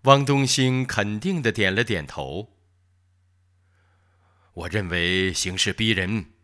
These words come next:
不能再延拖，到了下决心的时候了。”叶剑英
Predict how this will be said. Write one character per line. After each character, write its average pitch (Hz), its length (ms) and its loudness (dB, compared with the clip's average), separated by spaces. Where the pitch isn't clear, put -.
不 123 120 -4
能 90 160 -8
再 92 120 -4
延 85 200 -4
拖， 117 560 -4
到 127 200 4
了 101 400 4
下 85 200 -2
决 95 120 -6
心 104 160 -4
的 98 100 -2
时 92 160 -2
候 80 160 -8
了。” 80 240 -6
叶 127 220 4
剑 104 260 2
英 120 380 0